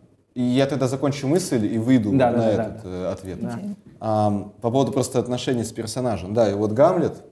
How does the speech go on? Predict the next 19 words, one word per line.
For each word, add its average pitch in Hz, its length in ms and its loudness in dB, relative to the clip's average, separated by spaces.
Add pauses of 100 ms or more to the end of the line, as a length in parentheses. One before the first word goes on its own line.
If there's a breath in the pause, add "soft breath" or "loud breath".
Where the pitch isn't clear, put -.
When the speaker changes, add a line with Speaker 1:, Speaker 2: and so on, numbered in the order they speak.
(120)
Speaker 1:
как 110 120 0
бы, 104 60 0
выходит 131 380 2
на 120 80 -2
первый 127 240 -2
план 117 260 0
личность. - 440 -8 (600)
И 123 100 0
для 127 200 6
меня 156 480 6
в 107 160 -2
идеале 113 500 2
вот 98 180 -6
щас - 280 0
самая 117 420 0
крутая 110 440 2
игра 120 260 0
в 170 100 -10
кино — 98 460 -6